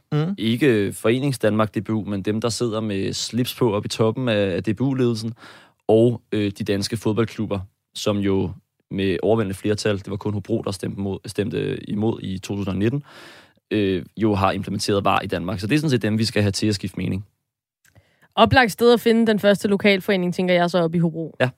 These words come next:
Speaker 3: Der må være nogle mennesker der, som
Speaker 2: Må
Speaker 3: ikke er
Speaker 2: ikke.
Speaker 3: glade for var.
Speaker 1: Ja, ja, og så jo også, øh, kunne det være oplagt, at I to nu i radioen for eksempel siger, "Vi tager ikke til flere F C K-kampe, før de har lavet om på det her."
Speaker 2: <laughs>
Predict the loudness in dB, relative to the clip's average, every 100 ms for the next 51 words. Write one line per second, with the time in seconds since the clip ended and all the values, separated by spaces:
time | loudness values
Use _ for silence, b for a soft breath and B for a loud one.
0 | -2 0 4 4 4 2 0 -2 -2 -2
1 | 0 2 0 0 -2 -2 -2 -4 _ -4
2 | 2 4 6 6 6 4 2 2 2 2
3 | 2 2 2 0 2 2 4 4 2 4
4 | 2 2 -2 0 0 2 4 4 2 0
5 | -4 -4 -6 -2 -2 0 -2 0 0 -2
6 | -6 -6 0 0 -2 -2 -2 0 -2 -2
7 | -4 -2 0 2 2 0 0 0 0 -2